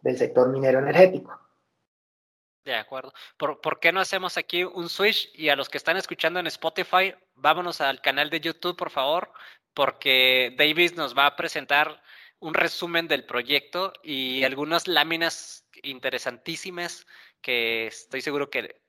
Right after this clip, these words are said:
Speaker 2: les va a encantar. Entonces, este, ahora sí, Davis, nos dices si, si estás pudiendo compartir.
Speaker 1: Aquí.
Speaker 2: Sí. Bueno,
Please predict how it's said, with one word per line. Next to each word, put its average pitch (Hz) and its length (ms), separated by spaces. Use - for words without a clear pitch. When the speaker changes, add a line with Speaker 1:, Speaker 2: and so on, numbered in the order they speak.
Speaker 2:
les 120 280
va 127 60
a 127 60
encantar. 127 400
Entonces, 127 540
este, 120 760
ahora 131 120
sí, 156 140
Davis, 151 360
nos 131 120
dices 151 260
si, 131 140
si - 200
estás - 840
pudiendo 147 360
compartir. 151 640
Speaker 1:
Aquí. 110 760
Speaker 2:
Sí. - 120
Bueno, 107 280